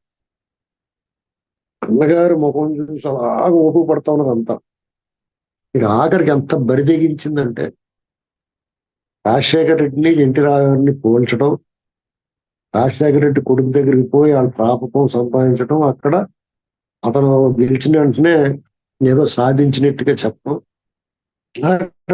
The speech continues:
రకరకాల నోరు పారేసుకోవడం ఆ కుటుంబం మీద.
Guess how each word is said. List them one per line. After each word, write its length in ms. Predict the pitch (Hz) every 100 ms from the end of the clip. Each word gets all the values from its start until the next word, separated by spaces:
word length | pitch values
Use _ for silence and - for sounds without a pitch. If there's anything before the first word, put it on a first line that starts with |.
| 160
రకరకాల 400 | 117 135 143 160
నోరు 300 | 135 127 160
పారేసుకోవడం 540 | 143 151 160 156 160 151
ఆ 40 |
కుటుంబం 440 | 139 120 151 147 131
మీద. 340 | 107 104 196